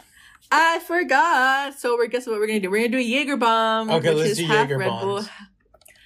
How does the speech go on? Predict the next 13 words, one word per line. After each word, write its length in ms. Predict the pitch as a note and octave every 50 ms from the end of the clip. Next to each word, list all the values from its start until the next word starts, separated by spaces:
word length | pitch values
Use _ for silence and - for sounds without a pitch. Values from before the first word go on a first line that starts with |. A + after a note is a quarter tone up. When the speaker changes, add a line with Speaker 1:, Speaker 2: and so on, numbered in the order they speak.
| - - _ _ _ _
Speaker 1:
Yeah, 200 | G3+ G#3+ A3 A3
I 80 | A3 B3
think 180 | A#3+ C4 C#4 G4
it's 100 | G4+ F#4+
just 200 | G4 F#4 - -
half 440 | G#3+ A3 G3+ A#3 B3+ - - - - _ _ -
Jägermeister, 1200 | G3 G3 G3+ A3 G#3+ G#3 B3 B3+ C4 C#4 D4+ D#4 B3 A3+ B3 C4 - - C4 C4 C#4+ B3 -
which 140 | G3 G3 -
is 100 | A3 G3
a 80 | F#3+ F#3+
really 200 | G#3 G#3+ G#3 F#3+
gross 300 | F#3+ G3 F#3 F3+ F3 - -
alcohol, 500 | F#3+ F#3 - F3 G3+ F#3 F3 F3+ G3+